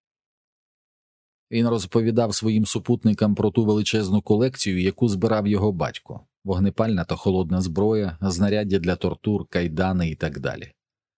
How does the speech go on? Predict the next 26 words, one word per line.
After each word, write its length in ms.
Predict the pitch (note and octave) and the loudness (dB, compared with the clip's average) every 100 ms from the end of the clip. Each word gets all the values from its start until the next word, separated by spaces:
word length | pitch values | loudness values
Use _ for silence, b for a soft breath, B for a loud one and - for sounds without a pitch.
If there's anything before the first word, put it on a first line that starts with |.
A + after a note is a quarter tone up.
| _ _ _ - | _ _ _ -4
Батько 300 | F3+ - B2 | -4 0 2
Вієрі, 400 | A#2+ B2+ A2+ A2 | 4 2 2 0
який 300 | G#2+ A#2+ A2 | 0 0 2
працював 460 | G#2+ - A#2+ A#2 | 0 0 -2 0
сантехніком, 720 | - D3+ G#3 G3 D#3+ C3 B2+ A#2+ | -2 -2 -2 0 0 0 2 2
і 80 | |
справді 440 | A2 - F#3 G#2+ F#2 | 0 0 -2 0 0
колекціонував 880 | G2+ F#2+ - G2+ F#2+ F#2+ F#2 F2+ | 0 0 -2 -4 0 0 0 -2
такі 340 | F2 F2+ F#2+ F2+ | -2 -2 0 0
речі, 440 | F2 E2+ - E2+ - - | -2 -4 -4 -6 -8 -2
і 80 | A#2+ | 0
його 240 | G#2+ G#2 | 2 0
збірка 420 | G2 G#2 F#2+ G2+ | 0 -2 0 -2
була 260 | F#2 G2 F#2 | 0 0 0
застрахована 720 | F#2 - F#2 G#2 F#2 F2+ F#2+ | -4 -2 -2 0 0 0 0
на 120 | G2 | 0
чотири 480 | - G#2 - G#2+ G2+ | 0 -2 0 0 0
тисячі 420 | G2+ F#2 G2 G#2 | -2 -4 -4 -4
доларів. 480 | E2 D2+ A#1+ C2+ - _ _ _ _ _ _ _ - | -4 -6 -6 -12 -18 _ _ _ _ _ _ _ -10
І 100 | E2 | -4
в 60 | |
цьому 340 | - A#2+ F3+ F3+ | -2 0 0 2
він 260 | A#2 B2+ | 2 2
був 300 | A2+ F#2+ G2 - - | 2 0 -2 -10 -2
не 240 | G#2 G#2+ | 2 4
унікальним. 800 | G#2 G#2 G2+ - A#1 A1 - | 4 2 0 -4 -8 -10 -18